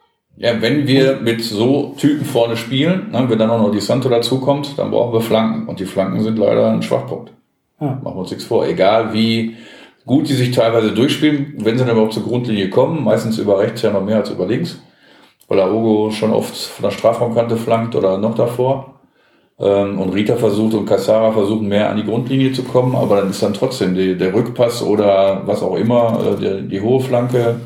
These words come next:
Speaker 1: kommt trotzdem nicht an. Ne, und wenn du da zwei so Typen hast, die so Strafraumspieler sind, dass sie mit dem ersten Kontakt das Ding reinmachen können, kopfballstark sind wie die Santo und Hünteler, dann müssen die Dinger kommen. Und wenn die nicht kommen, dann werden die beiden immer schlecht aussehen.
Speaker 2: Und wenn sie dann kommen,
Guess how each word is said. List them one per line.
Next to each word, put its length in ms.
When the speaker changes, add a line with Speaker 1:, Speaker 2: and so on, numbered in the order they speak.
Speaker 1:
kommt 220
trotzdem 280
nicht 140
an. 220
Ne, 120
und 80
wenn 100
du 60
da 140
zwei 280
so 180
Typen 360
hast, 240
die 80
so 600
Strafraumspieler 800
sind, 260
dass 140
sie 240
mit 300
dem 100
ersten 340
Kontakt 360
das 120
Ding 160
reinmachen 460
können, 460
kopfballstark 680
sind 320
wie 60
die 120
Santo 360
und 120
Hünteler, 360
dann 140
müssen 200
die 80
Dinger 220
kommen. 440
Und 120
wenn 100
die 60
nicht 220
kommen, 260
dann 380
werden 160
die 80
beiden 240
immer 120
schlecht 240
aussehen. 340
Speaker 2:
Und 140
wenn 140
sie 80
dann 160
kommen, 600